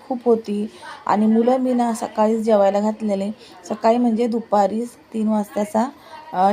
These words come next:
टायमिंग दिला होता, तर तीन, तीन वाजता मुलं आले, अडीच तीनला जेवायला. तर स्वयंपाक इथं तुम्हाला पुढं मी सांगते.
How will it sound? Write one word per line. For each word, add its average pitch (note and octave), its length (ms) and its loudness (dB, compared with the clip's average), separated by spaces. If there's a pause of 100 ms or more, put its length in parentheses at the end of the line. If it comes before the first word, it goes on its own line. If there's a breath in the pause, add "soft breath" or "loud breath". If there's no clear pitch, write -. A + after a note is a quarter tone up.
टायमिंग G#3+ 380 4
दिला G#3+ 220 4
होता, G#3 200 0
तर G3+ 120 -8
तीन, G#3 400 -2
तीन G#3 320 -4
वाजता G#3 300 -2
मुलं G3+ 240 0
आले, G3 260 0
अडीच G#3 300 2
तीनला G3 340 0
जेवायला. G3 500 2 (440 loud breath)
तर A3+ 60 -10
स्वयंपाक A3+ 400 2
इथं A#3 260 -4
तुम्हाला A3+ 320 0
पुढं G#3+ 280 -2
मी G#3+ 120 2
सांगते. G#3+ 520 -2